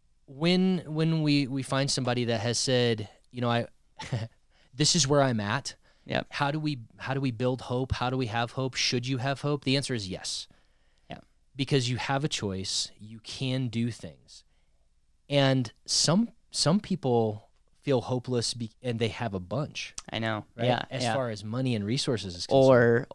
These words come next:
Speaker 2: or by going through the process, they, they see what's possible.
Speaker 1: True.
Speaker 2: And they, and they, they, they get it, and it, it fires them up.
Speaker 1: Yeah, yeah.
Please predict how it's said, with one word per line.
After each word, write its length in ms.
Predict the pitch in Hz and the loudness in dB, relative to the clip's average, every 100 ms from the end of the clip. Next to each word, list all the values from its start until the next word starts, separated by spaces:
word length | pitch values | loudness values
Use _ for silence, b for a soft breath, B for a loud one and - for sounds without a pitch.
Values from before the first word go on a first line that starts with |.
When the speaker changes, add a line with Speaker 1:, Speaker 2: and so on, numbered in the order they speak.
| 131 | 2
Speaker 2:
or 40 | 120 | 4
by 140 | 117 | 4
going 200 | 117 117 | 2 -2
through 120 | 117 | -2
the 60 | 113 | -6
process, 480 | - 113 113 113 - | -2 -2 -2 -6 -6
they, 460 | - 208 196 123 - _ _ | -6 -6 -4 -8 -12 _ _
they 100 | 113 110 | -6 -4
see 220 | - 120 | 0 0
what's 160 | 113 - | 0 -2
possible. 640 | 113 117 123 120 131 160 _ _ | -4 -2 -4 -4 -4 -6 _ _
Speaker 1:
True. 140 | - | -6
Speaker 2:
And 100 | 117 113 | -4 -2
they, 40 | |
and 160 | 117 113 | -2 0
they, 160 | 107 - - - _ | -2 -6 -20 -20 _
they, 160 | 120 - - | -10 -10 -8
they 100 | 143 | -2
get 200 | 127 110 | 2 2
it, 100 | 104 | 0
and 100 | 107 | -6
it, 120 | 107 - | -8 -12
it 120 | - | -18
fires 360 | - 110 110 123 | -8 -6 -6 -10
them 100 | 117 | -10
up. 160 | - _ - | -12 _ -10
Speaker 1:
Yeah, 140 | 113 - _ _ _ | -10 -10 _ _ _
yeah. 180 | 101 87 | -16 -14